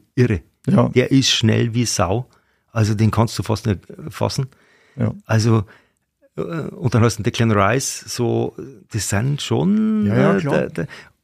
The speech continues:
Speaker 1: wie gesagt,
Speaker 2: Aber
Speaker 1: da gebe ich
Speaker 2: genauso
Speaker 1: dir
Speaker 2: in
Speaker 1: recht.
Speaker 2: Portugal.
Speaker 1: Aktuell, ja, aktuell, äh,
Speaker 2: Ja.
Speaker 1: sagt jeder, nee, also da ist vorbei.
Speaker 2: Mhm.
Speaker 1: Aber ich weiß jetzt gar nicht, England spielt dann gegen,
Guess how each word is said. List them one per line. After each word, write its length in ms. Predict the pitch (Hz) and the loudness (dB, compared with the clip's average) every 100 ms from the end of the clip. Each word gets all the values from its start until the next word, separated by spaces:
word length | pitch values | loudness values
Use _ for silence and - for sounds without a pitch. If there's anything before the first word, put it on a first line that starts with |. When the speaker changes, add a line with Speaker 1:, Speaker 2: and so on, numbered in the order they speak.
| _ _ _ _ - | _ _ _ _ -8
Speaker 1:
wie 80 | |
gesagt, 420 | 107 151 156 - - - _ | 0 2 2 -4 -20 -20 _
Speaker 2:
Aber 80 | 117 | 0
Speaker 1:
da 60 | |
gebe 160 | 120 139 | 2 4
ich 40 | 135 | 4
Speaker 2:
genauso 140 | 131 | 6
Speaker 1:
dir 60 | 113 | 6
Speaker 2:
in 60 | |
Speaker 1:
recht. 340 | 120 185 180 - | 6 4 0 -6
Speaker 2:
Portugal. 480 | 196 - 135 107 | -4 -2 0 2
Speaker 1:
Aktuell, 600 | 117 131 - 127 143 160 - | 0 0 0 0 0 -2 -4
ja, 260 | 92 110 - | -4 -4 -4
aktuell, 1080 | 117 - 117 113 143 147 - 117 117 113 113 | -6 -4 0 2 0 -2 -4 -2 -2 -2 -4
äh, 40 | |
Speaker 2:
Ja. 120 | 120 110 | -6 -8
Speaker 1:
sagt 260 | 117 117 - | -6 -6 -2
jeder, 220 | 117 117 | -2 -2
nee, 300 | 98 101 110 | 0 0 0
also 260 | 113 101 101 | -2 -4 -4
da 100 | 98 | -4
ist 160 | 104 - | -6 -4
vorbei. 420 | 101 82 95 120 117 | -4 0 4 4 4
Speaker 2:
Mhm. 140 | 127 - - - - | 2 -4 -20 -20 -20
Speaker 1:
Aber 560 | - 104 98 98 98 104 - | -8 -4 0 0 0 -4 -12
ich 140 | - 104 | -16 -10
weiß 140 | 110 | -8
jetzt 140 | 120 | -8
gar 100 | 113 | -4
nicht, 120 | 101 104 | -4 -4
England 300 | 117 127 127 | -6 -6 -8
spielt 340 | - 131 139 | -8 -10 -8
dann 180 | 113 120 | -8 -6
gegen, 840 | 113 113 - 131 135 151 160 165 | -8 -10 -10 -6 -4 -4 -4 -4